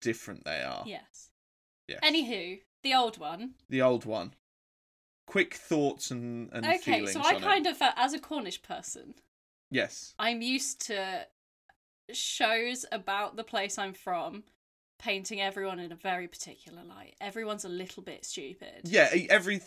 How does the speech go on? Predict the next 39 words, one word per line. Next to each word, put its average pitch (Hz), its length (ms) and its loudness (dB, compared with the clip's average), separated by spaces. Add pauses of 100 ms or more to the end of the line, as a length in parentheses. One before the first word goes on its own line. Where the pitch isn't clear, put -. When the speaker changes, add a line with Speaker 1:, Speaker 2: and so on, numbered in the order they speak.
Speaker 1:
everything's 233 400 4
Speaker 2:
Like, 349 80 12
Speaker 1:
a 349 40 12
l- 359 80 12
Speaker 2:
well-meaning 311 520 6
but 202 240 0
thick. - 380 -6 (100)
Speaker 1:
Everyone's 175 480 8
a 165 40 6
little 151 220 6
bit 131 240 4
Doc 135 320 2
Martin. 120 640 0
Speaker 2:
Right. 170 360 0
Speaker 1:
Yeah. 123 300 6 (640)
Speaker 2:
And 240 120 0
this 320 120 0
had 302 240 4
the 262 80 -4
ring 240 180 -2
of 208 100 -4
that - 300 2
to 196 120 -10
me. 165 360 -8
Speaker 1:
Yeah, 151 240 8
there's 139 280 4
an, 139 100 2 (140)
I 147 80 8
mean, 156 180 0
it 151 300 0
is 165 120 0
Scotland, 117 480 2
but - 160 -4
still 107 340 0
it 65 100 -4
has 110 220 -6
that 92 320 -6
feel, 62 320 -10
yeah. - 200 -6